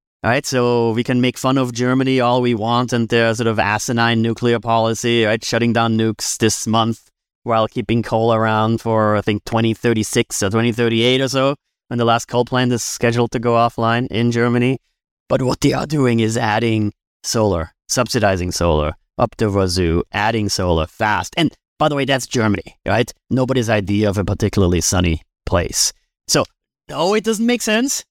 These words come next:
to do it from a global perspective, right? Um, you know, subsidize it in Germany and,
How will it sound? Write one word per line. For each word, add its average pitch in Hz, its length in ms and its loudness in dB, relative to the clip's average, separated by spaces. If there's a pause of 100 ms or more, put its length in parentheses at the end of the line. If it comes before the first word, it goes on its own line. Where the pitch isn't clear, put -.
(140)
to 185 100 -2
do 180 220 0
it 214 100 2
from 185 160 -2
a 170 60 -2
global 170 320 2
perspective, 196 680 -2 (420)
right? 131 320 0
Um, 131 480 0
you 127 60 2
know, 110 100 2 (220)
subsidize 143 560 -2
it 143 100 -4
in 151 160 2
Germany 156 460 0
and, 123 260 -2